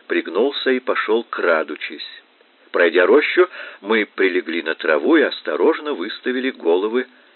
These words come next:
над краем обрыва. Внизу лежало вспаханное поле. Земля была красноватой, тяжёлой и сырой, как мясо. Год за годом убиравшиеся с поля камни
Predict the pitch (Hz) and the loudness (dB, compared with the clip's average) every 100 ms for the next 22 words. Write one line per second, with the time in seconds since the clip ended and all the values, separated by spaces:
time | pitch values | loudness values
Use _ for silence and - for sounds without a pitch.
0 | - 90 107 - 95 73 78 90 98 101 | -8 -6 -6 -6 -4 -2 0 -2 -8 -14
1 | _ _ - 90 98 67 67 65 67 - | _ _ -8 -6 -6 -8 -8 -8 -8 -10
2 | _ _ _ _ _ _ _ _ _ _ | _ _ _ _ _ _ _ _ _ _
3 | _ _ _ - - _ _ _ _ _ | _ _ _ -20 -20 _ _ _ _ _
4 | _ _ _ 90 85 95 101 110 101 107 | _ _ _ -6 -2 0 2 4 4 2
5 | 104 95 - 98 - 92 90 87 - 73 | 0 -2 -2 -2 -2 -8 -10 -8 -6 -6
6 | 60 - _ _ _ _ _ _ _ _ | -6 -16 _ _ _ _ _ _ _ _
7 | _ _ - 85 87 101 95 95 92 - | _ _ -10 -4 2 4 4 2 0 -2
8 | 82 - 73 107 120 107 - 67 87 123 | -8 -4 0 0 0 -6 -8 -2 2 2
9 | 110 78 - 76 95 - 92 - 71 71 | -2 -8 -6 -2 -2 -2 -8 -10 -8 -6
10 | 62 - - _ _ _ _ _ _ _ | -6 -12 -20 _ _ _ _ _ _ _
11 | - 165 123 135 123 165 120 76 - _ | 0 2 2 -2 4 4 4 0 -8 _
12 | - - - 90 87 113 127 - 98 90 | -20 -20 -10 0 2 4 2 0 -2 -2
13 | 90 - 104 104 92 139 151 113 78 | -8 -4 0 0 2 0 0 -2 -10